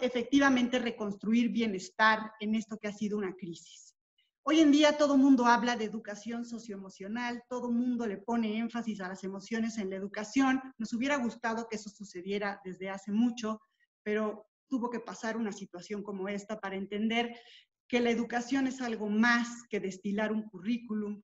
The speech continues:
que generar aprendizajes disciplinares y que tiene que ver con construir de manera íntegra, un estado de bienestar y de resiliencia para la vida, no solamente para la escuela.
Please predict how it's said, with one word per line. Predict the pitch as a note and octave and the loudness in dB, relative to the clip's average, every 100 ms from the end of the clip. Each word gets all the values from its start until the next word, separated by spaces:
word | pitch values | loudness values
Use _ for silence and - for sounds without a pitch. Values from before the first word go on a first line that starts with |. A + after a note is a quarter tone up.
| _ | _
que | G3 | -14
generar | - G3+ G3+ A3 | -8 -4 -2 -2
aprendizajes | G#3 G#3 G3+ F#3 E3+ - A3 G#3+ G3+ | -4 -6 -6 -6 -10 -2 -2 -2 -8
disciplinares | F3 E3 F3+ - F3+ G#3+ A3 G#3+ G#3+ - _ - | -10 -16 -18 -10 -4 -2 -2 -2 -6 -12 _ -16
y | |
que | - A#3 | -10 -4
tiene | C4 B3+ | 0 0
que | B3 G3+ | -2 0
ver | A#3 A#3+ A#3+ A#3+ _ | 4 4 2 -6 _
con | G#3+ G#3+ | -6 -6
construir | G#3+ G#3 - A3+ B3 C#4 C#4 C#4 _ _ F#3 | -6 -10 -10 -4 0 2 0 -6 _ _ -12
de | |
manera | F#3+ G3+ G#3+ | -10 -6 -4
íntegra, | A3+ C4 C4 A3+ G#3 G3+ G3+ - - _ _ | 0 2 0 -4 -2 0 -2 -6 -20 _ _
un | A#3 A#3+ | 2 2
estado | A#3+ - C#4+ C#4+ | 0 2 4 4
de | A#3+ A3 | 2 -2
bienestar | A3 G#3+ G#3 - A#3+ A#3+ | -2 -2 -4 -6 -4 -2
y | |
de | A3 G#3 | -4 -6
resiliencia | F#3+ F#3+ F#3 G#3 A#3+ A#3+ A#3+ A3 - | -8 -10 -6 -2 -2 -2 -6 -10 -8
para | A3 G3+ | -8 -6
la | G3 F#3 | -6 -2
vida, | A#3+ B3+ D3+ - _ - | 2 2 0 -10 _ -8
no | A3 | -8
solamente | - C#4+ A3 A3+ A3+ | -4 -4 -2 -2 -4
para | A3+ G3 | -8 -6
la | F3 E3+ | -8 -10
escuela. | - - F#3 | -14 -12 -12